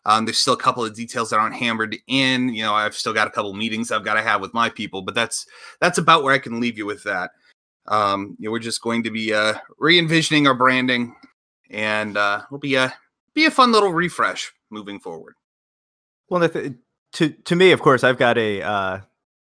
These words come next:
Speaker 2: personal interest in issues of branding relative to the No Name Nerd.
Speaker 1: <laughs>
Speaker 2: You've, you've probably heard about as much about it, uh, as anybody except for maybe my wife. And I, certainly the No Name Nerd state, started out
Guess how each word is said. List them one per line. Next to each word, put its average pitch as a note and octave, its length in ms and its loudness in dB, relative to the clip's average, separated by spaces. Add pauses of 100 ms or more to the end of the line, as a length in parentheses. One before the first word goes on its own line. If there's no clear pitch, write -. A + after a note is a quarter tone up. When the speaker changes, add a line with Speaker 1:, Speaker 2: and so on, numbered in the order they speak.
Speaker 2:
personal F3+ 520 4
interest C#3 420 0
in A2+ 160 -4
issues A#2+ 440 -6
of G#2 140 -8
branding A2 560 -2
relative G#2+ 460 -2
to A2 80 -10
the G2+ 80 -10
No G#2 160 -4
Name G2 160 -2
Nerd. - 320 0
Speaker 1:
<laughs> D3+ 220 -2
Speaker 2:
You've, A2+ 120 -4
you've C#3+ 300 -2
probably C3 400 2
heard A#2 220 2
about A2 280 0
as G#2+ 100 -8
much A2 280 -6
about G#2+ 460 -2
it, G2 240 -4
uh, G2 320 -4 (200)
as A2 140 -2
anybody A#2 380 0
except G#2 220 -8
for A2+ 100 -8
maybe G#2 260 -6
my F#2 140 -6
wife. G2+ 440 -4 (100)
And F#2+ 380 -10 (800)
I, A#2 240 2 (400)
certainly D#3+ 360 4
the C3 120 2
No C3+ 140 4
Name B2 200 2
Nerd B2 200 0
state, A2 420 -4
started A#2+ 420 2
out A#2 300 4